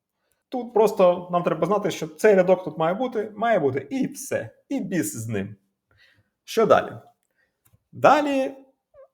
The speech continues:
ми мусимо дати якусь команду. Ось, наприклад,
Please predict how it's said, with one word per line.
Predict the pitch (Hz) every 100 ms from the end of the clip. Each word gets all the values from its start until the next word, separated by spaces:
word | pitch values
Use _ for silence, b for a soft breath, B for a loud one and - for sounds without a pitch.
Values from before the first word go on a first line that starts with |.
| _ -
ми | 170 254 254 254 -
мусимо | 170 220 208 190 190 190 185 - - _ _ _ _ _ _ _ _ _ _ _ _ _ _ _ _ _ -
дати | 123 190 180
якусь | 170 - 160
команду. | - 143 104 98 - - -
Ось, | 330 311
наприклад, | 226 196 202 196 180 180 - -